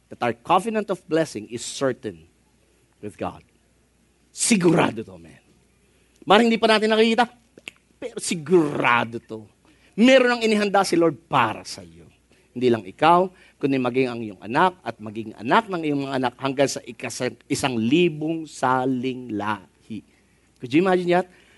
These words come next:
For one thousand generation, ang generation mo blessed. Ha? Ha?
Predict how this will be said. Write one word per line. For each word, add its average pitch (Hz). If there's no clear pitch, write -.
For 127
one 156
thousand 170
generation, 147
ang 120
generation 117
mo 127
blessed. -
Ha? 104
Ha? 98